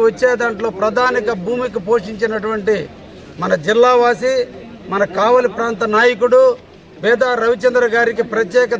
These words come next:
ధన్యవాదాలు తెలియజేస్తూ, ఇప్పటి వరకు ఇన్ఛార్జిగా ఉన్న మాలేపాటి సుబ్బానాయుడు గారు గారిని కలుపుకొని వారి సూచనల మేరకు కావలి ప్రాంత అభివృద్ధిలో నేను ముందుంటానని కూడా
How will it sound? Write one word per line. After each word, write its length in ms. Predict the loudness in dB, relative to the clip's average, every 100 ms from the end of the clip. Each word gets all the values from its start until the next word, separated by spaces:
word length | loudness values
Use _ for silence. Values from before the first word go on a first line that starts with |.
| -2
ధన్యవాదాలు 600 | 2 2 2 0 -4 0
తెలియజేస్తూ, 560 | 0 0 2 0 2 2 2 0 -20 -20 -20 -20 -14 -10
ఇప్పటి 280 | 0 2 4
వరకు 260 | 2 0 -2 -4
ఇన్ఛార్జిగా 520 | -4 -2 -2 -2 -6
ఉన్న 120 | -4 -4 0
మాలేపాటి 600 | 2 2 0 -2 0 -2
సుబ్బానాయుడు 580 | -4 -2 0 2 2 2 0
గారు 180 | -2 -2
గారిని 180 | -2 -2 0
కలుపుకొని 500 | 0 0 -2 -2 -4 -14 -18 -20 -16 -4
వారి 240 | 0 2 0 0
సూచనల 360 | -2 0 0 0 0
మేరకు 320 | 0 0 -2 0
కావలి 340 | 2 2 2 0
ప్రాంత 240 | -4 -4 -2 0
అభివృద్ధిలో 420 | 0 2 0 0 -2
నేను 160 | -4 -4
ముందుంటానని 640 | -4 -4 -4 -4 -2 -4 -2
కూడా 180 | 0